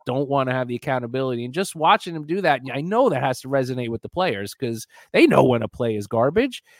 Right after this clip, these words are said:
and to hear him say that and take the accountability and then show them what they did wrong, you know, and, uh, I just loved it. And, and I think it does show growth. I think we will see the better play calls and, and, and the balance and all that stuff we want.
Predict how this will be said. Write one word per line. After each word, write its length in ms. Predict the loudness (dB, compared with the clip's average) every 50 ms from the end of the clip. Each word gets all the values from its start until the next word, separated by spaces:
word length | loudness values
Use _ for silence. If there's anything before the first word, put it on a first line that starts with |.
| _ _ _
and 140 | -4 -2 -2
to 80 | -2
hear 240 | 0 0 0 2 2
him 100 | 0 -2
say 280 | -2 -4 -2 -2 0 2
that 240 | 2 2 2 2 0
and 100 | -4 -10
take 240 | -8 -8 -8 -6 -6
the 80 | -10
accountability 760 | -10 -6 -2 -2 -2 -2 -4 -4 -4 -2 -2 -2 -2 -2 -4 -4
and 100 | -2 -2
then 220 | -2 -2 -2 -4
show 380 | -8 -4 0 2 4 6 6 6
them 380 | 6 6 6 6 4 0 -6 -10 -14 _ _
what 200 | -4 -2 -2 -2
they 160 | 0 -2 -2
did 160 | -2 -4 -6 -4
wrong, 420 | -2 -2 0 0 -2 -2 -4 -8 -14 _ -20 -20 _ _ _ _ _
you 120 | -6 -2 0
know, 360 | 0 0 0 0 -2 -4 -8 _ _ _ -8 -6
and, 220 | -6 -6 -6 -6 -6
uh, 160 | -6 -6 -4 -4
I 80 | -6 -6
just 220 | -6 -6 -8 -8
loved 380 | -2 0 2 2 2 2 0 0
it. 180 | 0 0 -2 -4 _ _ _ _ _ _ _ _ _
And, 360 | -2 -2 0 0 -2 -4 -6 -4
and 160 | -4 -2 -2
I 60 | -2
think 240 | -2 -2 -4 -4 -4
it 120 | -4 -2 -2
does 200 | -2 -2 -2 -2
show 280 | -4 -6 -4 -4 -4
growth. 400 | -4 -4 -2 -2 0 -2 -2 -6
I 100 | -10 -14 -14 _
think 160 | -12 -12 -10 -10
we 80 | -10 -10
will 200 | -6 -6 -6 -6
see 300 | -6 -8 -6 -6 -6 -4
the 120 | -4 -6 -4
better 300 | 0 0 0 0 0 -2
play 240 | -2 -2 -2 -2
calls 460 | -2 0 0 0 2 0 -2 -4 -4 -6
and, 240 | -8 -8 -8 -10 -8
and, 300 | -8 -8 -6 -8 -10 -10 -8
and 300 | -8 -8 -8 -10 -8 -6
the 100 | -6 -2
balance 520 | -2 -2 0 0 0 -2 -2 -6 -10 -12
and 100 | -8 -4
all 140 | -4 -2 0
that 160 | -2 -2 -4
stuff 280 | -6 -4 -4 -4 -4 -4
we 100 | -6 -8
want. 320 | -6 -4 -4 -4 -4 -6